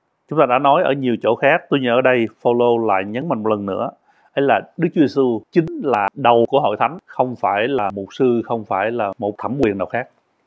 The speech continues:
Nếu như Kinh Thánh không phải là thẩm quyền tối thượng của chúng ta, thì mục sư hay những thẩm quyền khác hay là những kinh nghiệm của con người sẽ trở thành người thầy của chúng ta. Những gì xảy ra trong hội thánh Cô-lô-se thời bấy giờ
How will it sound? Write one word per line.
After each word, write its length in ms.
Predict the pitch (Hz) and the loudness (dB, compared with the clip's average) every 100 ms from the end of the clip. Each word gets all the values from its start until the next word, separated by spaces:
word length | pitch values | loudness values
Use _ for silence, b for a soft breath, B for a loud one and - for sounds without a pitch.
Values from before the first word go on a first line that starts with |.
| _ b _ - | _ b _ -8
Nếu 380 | 131 160 220 277 | 0 4 6 6
như 200 | 196 175 160 | 6 6 6
Kinh 200 | 180 170 | 2 2
Thánh 300 | 196 240 339 | -2 -2 -4
không 200 | - 180 | 0 2
phải 140 | 147 170 | 4 4
là 140 | 113 - | 4 0
thẩm 280 | 110 156 202 | -4 -4 2
quyền 240 | 120 101 98 | 2 2 0
tối 240 | 185 220 302 | 2 4 4
thượng 260 | 135 101 104 | 4 2 2
của 120 | 120 | -2
chúng 200 | 123 151 | 0 2
ta, 240 | 131 123 110 _ - | 2 2 -2 _ -4
thì 180 | 127 104 120 | 0 0 2
mục 180 | 117 - | 2 4
sư 360 | 165 170 160 131 | 6 8 8 2
hay 160 | - 139 | 0 0
những 200 | 104 123 | 0 -6
thẩm 320 | - - 175 190 | -4 -4 -2 4
quyền 280 | 131 107 98 | 6 4 0
khác 320 | 143 190 285 - | 2 2 0 -4
hay 140 | 143 | 0
là 240 | 131 110 101 113 | 2 2 2 -2
những 240 | 110 147 | -4 -2
kinh 340 | - 208 196 | 2 4 6
nghiệm 280 | 143 104 107 | 4 2 2
của 80 | 139 | 0
con 240 | 139 127 | 2 2
người 220 | 117 107 98 | 2 2 0
sẽ 220 | 113 110 - | 0 -2 0
trở 220 | - 131 143 | 0 0 0
thành 160 | 110 | -4
người 220 | 104 107 101 | -4 -8 -8
thầy 300 | - 107 92 | -6 -4 -4
của 80 | 113 | -4
chúng 160 | 123 113 | -4 -4
ta. 100 | 101 - _ _ _ _ _ _ - | -8 -10 _ _ _ _ _ _ 0
Những 200 | 160 214 | 2 6
gì 200 | 160 135 | 8 6
xảy 240 | - 127 | 4 2
ra 220 | 202 185 185 | 6 4 4
trong 100 | 156 | 0
hội 140 | 131 | 0
thánh 140 | 196 | 0
Cô-lô-se 640 | 185 165 165 160 - 160 151 127 | 4 6 6 4 4 6 6 2
thời 100 | 107 | -2
bấy 200 | 143 175 | 0 4
giờ 360 | 123 110 104 | 4 6 2